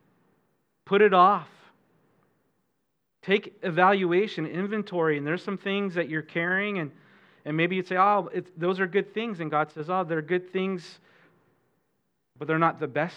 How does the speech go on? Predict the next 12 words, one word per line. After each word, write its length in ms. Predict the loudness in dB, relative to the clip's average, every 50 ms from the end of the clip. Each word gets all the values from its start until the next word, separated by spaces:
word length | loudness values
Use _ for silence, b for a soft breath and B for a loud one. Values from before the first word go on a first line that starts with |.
| -18 -18
things." 320 | -16 -16 -16 -16 -20 _ _ -20 _ _ _ _ _ _ _ _ _ _ _ _ _ _ _ _ _ _ _ _ _ _ _ _ _ _ _ _ _ _ _ _ _ _ _ _ _ _ _
And 80 | -20 -8
so 80 | -4 -2
the 120 | 0 6
writer 220 | 6 6 6 6
encourages 400 | 2 0 -2 -2 -2 -2 0 -2 -6
us 120 | -6 -8 -8
to 100 | -8 -4
lay 200 | -2 0 -2 -2
aside 420 | -2 -4 -4 -2 -2 -2 -4 -6 -10
every 340 | -10 -10 -8 -8 -8 -8 -8
weight, 380 | -8 -12 -14 -14 _ _ _